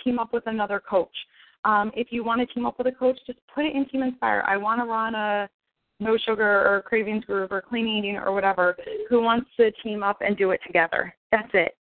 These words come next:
Team up. This is a group that we don't run as a team because it can get ridiculously large, and what that means is it's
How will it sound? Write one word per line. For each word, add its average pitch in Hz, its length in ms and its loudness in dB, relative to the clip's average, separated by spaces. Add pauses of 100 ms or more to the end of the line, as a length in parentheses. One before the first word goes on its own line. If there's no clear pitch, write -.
(120)
Team 247 260 2
up. 185 260 4 (100)
This 226 240 2
is 277 100 -4
a 294 60 -2
group 226 380 -2
that 208 200 4
we 208 200 -6
don't 208 260 -2
run 208 140 2
as 202 180 0
a 202 60 -6
team 208 340 -6 (320)
because 233 240 -2
it 190 120 0
can 214 140 -4
get 190 160 0
ridiculously 240 880 0
large, 185 540 4
and 202 140 -2
what 196 140 -2
that 196 180 4
means 196 180 -4
is 180 140 -8
it's 185 120 -12